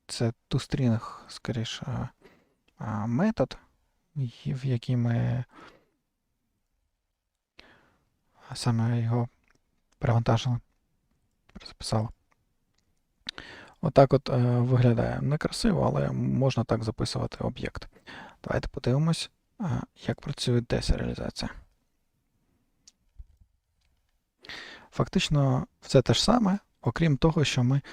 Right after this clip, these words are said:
перед, е, в Tribe Resources передаємо Object Input Stream,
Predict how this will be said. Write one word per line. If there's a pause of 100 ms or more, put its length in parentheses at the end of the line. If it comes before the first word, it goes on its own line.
(360)
перед, (160)
е, (300)
в
Tribe
Resources
передаємо (340)
Object
Input (100)
Stream,